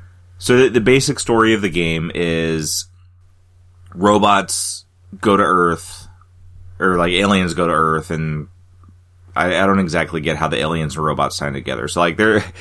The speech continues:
<laughs> I guess I don't get the whole story quite yet, but they take over the Earth, humans flee to the moon, humans try to fight back using androids. So you're an android.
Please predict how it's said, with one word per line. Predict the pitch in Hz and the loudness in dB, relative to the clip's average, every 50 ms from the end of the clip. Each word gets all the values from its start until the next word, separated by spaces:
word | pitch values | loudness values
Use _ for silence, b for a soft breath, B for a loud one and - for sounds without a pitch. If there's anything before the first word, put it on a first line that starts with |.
| - - - | -20 -20 -20
<laughs> | - - - - - - - | -20 -20 -20 -20 -14 -6 -2
I | 101 | 0
guess | 107 113 - | 2 2 2
I | 110 98 | 2 2
don't | 95 87 | 2 2
get | 90 | 0
the | 85 85 | -4 -4
whole | 87 80 | -4 -4
story | - - 87 80 76 | -4 -2 -2 -2 -2
quite | 76 76 62 52 | -2 -4 -6 -4
yet, | 60 65 - - | -6 -8 -8 -4
but | - 87 85 - B B B B _ _ _ _ _ _ - - - | -4 -4 -4 -4 B B B B _ _ _ _ _ _ -20 -12 -4
they | 104 110 107 104 104 101 98 98 95 90 78 - - _ _ - - - - | 0 2 4 4 4 4 4 4 2 2 -2 -8 -18 _ _ -20 -20 -18 -8
take | - - 127 113 - | -2 0 0 2 4
over | 131 123 117 120 | 2 4 4 4
the | 110 113 | 4 4
Earth, | 101 98 95 95 98 95 - - - - _ _ - | 6 6 6 6 4 4 0 -4 -18 -20 _ _ -12
humans | - - 110 110 110 107 98 - | -2 0 2 4 4 2 0 -2
flee | - - 107 98 | 0 2 2 4
to | 95 95 | 4 4
the | 87 87 | 4 2
moon, | 85 82 80 76 73 73 71 71 69 71 - - _ _ _ _ _ _ _ _ _ _ _ _ _ - - - | 0 0 -2 -4 -4 -4 -6 -6 -8 -10 -12 -18 _ _ _ _ _ _ _ _ _ _ _ _ _ -20 -14 -6
humans | - 113 113 110 110 110 107 107 104 104 101 101 101 95 - - - - - - - - _ _ | 0 2 4 4 6 4 4 4 4 4 2 2 2 2 0 0 0 -2 -2 -4 -6 -10 _ _
try | - - - 107 | -6 -2 0 2
to | 101 98 | 2 2
fight | - 104 98 92 85 - | 2 2 0 0 0 0
back | 90 82 82 82 85 - - - - - - _ _ _ _ _ _ _ _ - - - | 0 0 2 0 -2 -4 -8 -20 -20 -20 -20 _ _ _ _ _ _ _ _ -16 -6 -4
using | 95 87 82 92 117 139 | -2 -2 0 0 2 2
androids. | 156 151 113 85 76 71 65 58 50 - - - - - _ _ _ _ _ _ _ b b b b b b b | 2 2 0 -2 -4 -6 -6 -8 -10 -12 -14 -14 -14 -14 _ _ _ _ _ _ _ b b b b b b b
So | b - 113 | b 0 2
you're | 107 104 104 123 143 143 | 2 2 4 4 4 2
an | 131 | 2
android. | 101 78 113 120 127 123 107 92 87 80 80 76 71 71 71 76 82 98 | 0 -2 -2 -2 -2 -2 -2 -2 -2 -2 -2 -2 -2 -2 -4 -4 -6 -8